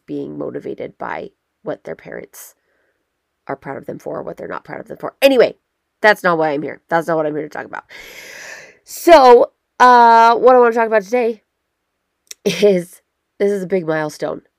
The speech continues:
And this is one that did not come,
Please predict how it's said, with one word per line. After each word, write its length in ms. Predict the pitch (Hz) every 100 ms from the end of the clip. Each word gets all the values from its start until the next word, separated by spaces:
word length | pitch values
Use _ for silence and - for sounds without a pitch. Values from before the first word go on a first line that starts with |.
| _
And 160 | 185 180
this 160 | 220 311
is 180 | 392
one 360 | 240 208 202 208 _ _ _
that 260 | 170 180 -
did 280 | 185 180
not 480 | 165 165 165 214 -
come, 540 | - 185 170 170 170